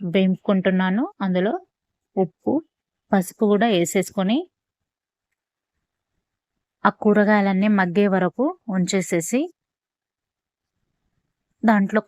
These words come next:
కొంచెం వాటర్ కూడా పోసేసుకోవాలి. పోసేసుకుంటే ఆ వెజిటేబుల్స్ అన్నీ మంచిగా ఉడుకుతాయి అన్నమాట. పప్పు అయితే ముందే పెట్టేశానండి. పప్పు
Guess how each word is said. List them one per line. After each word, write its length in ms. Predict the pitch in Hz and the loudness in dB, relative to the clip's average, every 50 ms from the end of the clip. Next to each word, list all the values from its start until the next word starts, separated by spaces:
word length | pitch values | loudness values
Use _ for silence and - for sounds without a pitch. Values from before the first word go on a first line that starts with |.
| - 220 | 0 2
కొంచెం 580 | 214 208 214 214 220 226 226 226 233 - 262 285 359 370 330 - _ _ _ _ _ _ _ _ _ _ _ _ _ _ _ _ _ _ _ _ _ _ _ _ _ _ _ _ _ _ - 208 | 2 4 4 4 4 4 2 2 0 0 0 0 -2 -4 -10 -18 _ _ _ _ _ _ _ _ _ _ _ _ _ _ _ _ _ _ _ _ _ _ _ _ _ _ _ _ _ _ 2 6
వాటర్ 300 | 208 202 202 196 - 208 196 214 | 6 6 6 4 2 0 -2 0
కూడా 160 | 214 247 262 - | 0 0 -2 0
పోసేసుకోవాలి. 880 | 208 185 175 - 196 170 - - - - 202 196 190 185 185 190 220 294 349 349 _ _ _ _ _ _ _ _ _ _ _ _ _ _ _ _ _ _ _ _ _ _ _ _ _ _ _ _ _ _ _ _ _ _ _ _ _ _ _ _ _ _ _ _ | 0 -2 0 0 -4 -4 -4 -8 -6 -2 0 0 2 2 2 0 0 -2 -2 -4 _ _ _ _ _ _ _ _ _ _ _ _ _ _ _ _ _ _ _ _ _ _ _ _ _ _ _ _ _ _ _ _ _ _ _ _ _ _ _ _ _ _ _ _
పోసేసుకుంటే 680 | 220 202 190 - 220 214 - - - 214 208 208 247 294 311 269 | -2 -2 0 0 -2 -2 -2 -2 -2 0 0 0 0 0 0 0
ఆ 40 | 220 185 180 | 2 2 2
వెజిటేబుల్స్ 540 | 190 180 - - 214 196 196 208 202 - 214 202 | 0 -2 0 -2 0 0 0 0 0 0 -2 0
అన్నీ 140 | 202 220 220 190 | 0 0 -2 -2
మంచిగా 300 | 180 190 196 - 233 214 214 | -2 -4 -2 -2 0 0 0
ఉడుకుతాయి 360 | 190 185 - 220 - 208 196 190 | 0 -2 -4 -2 0 0 2 2
అన్నమాట. 320 | 185 185 180 180 180 165 220 285 359 349 _ _ _ _ _ _ _ _ _ _ _ _ _ _ _ _ _ _ _ _ _ - | 0 0 0 0 0 0 -2 -2 -2 -6 _ _ _ _ _ _ _ _ _ _ _ _ _ _ _ _ _ _ _ _ _ -2
పప్పు 200 | 226 208 - - 233 226 | -2 -2 2 2 2 2
అయితే 160 | 214 247 262 240 214 | 2 2 2 2 2
ముందే 200 | 208 208 220 214 - | 2 2 0 0 0
పెట్టేశానండి. 640 | 196 185 - 202 185 - 220 208 190 185 185 185 226 262 - - | -2 0 0 -4 -2 -2 -2 -2 0 -2 -2 -2 -2 -4 -2 -4
పప్పు 180 | 196 180 _ | -6 -2 _